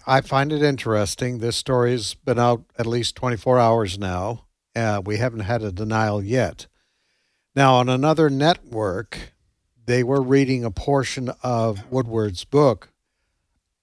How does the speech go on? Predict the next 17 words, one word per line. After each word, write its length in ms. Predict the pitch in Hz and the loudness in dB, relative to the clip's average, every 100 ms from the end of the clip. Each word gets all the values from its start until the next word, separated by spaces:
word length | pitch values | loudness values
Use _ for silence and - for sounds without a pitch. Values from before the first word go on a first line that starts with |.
| - | -6
apparently 720 | 117 - 143 156 165 147 147 | -4 0 2 2 0 0 0
based 460 | 113 135 135 - - | 2 2 2 -2 -6
on 260 | 123 123 | -2 -2
a 180 | 120 113 | 0 -2
transcript 1040 | 98 - 139 165 175 - - 117 107 - - | -6 -6 -4 -4 -6 -10 -4 -4 -4 -10 -14
released 680 | - 123 120 127 160 - - | -6 -2 0 0 0 -4 -8
by 380 | - 131 120 127 131 | 0 2 4 0 -4
Nancy 420 | 117 127 127 139 | -4 -4 -4 -8
Pelosi's 640 | - 127 131 120 123 104 | -8 -2 0 0 -4 -2
office 600 | 120 139 131 104 90 - - _ _ _ _ _ - | 2 2 0 -6 -6 -10 -12 _ _ _ _ _ 0
of 160 | 131 | 0
the 100 | 135 | 2
telephone 520 | 147 160 160 156 143 127 | 2 2 2 0 -4 -2
conversation 960 | - 123 117 107 131 120 104 - 123 - _ _ - | -2 -2 -2 -4 -2 -2 -4 -6 -8 -10 _ _ -4
that 180 | 113 | -2
she 340 | - - 160 175 | -2 -2 0 -2
had 600 | 131 160 113 101 120 139 | 0 2 2 0 -4 -8